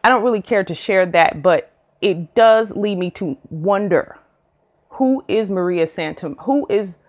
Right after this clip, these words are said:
Maya Santa Maria, and what kind of hell are you causing in Minneapolis, Saint Paul to have Joy Flo-, ha-, to have George Floyd fall to the wayside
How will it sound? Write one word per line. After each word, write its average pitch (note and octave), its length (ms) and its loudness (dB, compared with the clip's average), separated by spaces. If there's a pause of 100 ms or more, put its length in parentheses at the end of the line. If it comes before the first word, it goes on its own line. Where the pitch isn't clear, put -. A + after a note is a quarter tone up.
(240)
Maya E3 340 2
Santa D#3+ 320 -6
Maria, D3+ 480 -2 (960)
and F3+ 160 0
what A3 260 0 (220)
kind F#3+ 260 -2
of C3+ 80 -2
hell G#3+ 560 2
are D#3 100 4
you E3+ 200 -4
causing F3 600 0
in F3 160 -4
Minneapolis, E3 540 -4
Saint - 240 -6
Paul F3+ 500 2 (260)
to G#3 120 -2
have G#3 400 2
Joy E3 260 0
Flo-, E3 440 -4
ha-, - 240 -2
to G3 100 -2
have G#3+ 380 -2
George F#3+ 360 0
Floyd G3+ 560 0 (440)
fall F#3 800 2 (380)
to - 100 -6
the F#3 80 0
wayside F#3 720 -2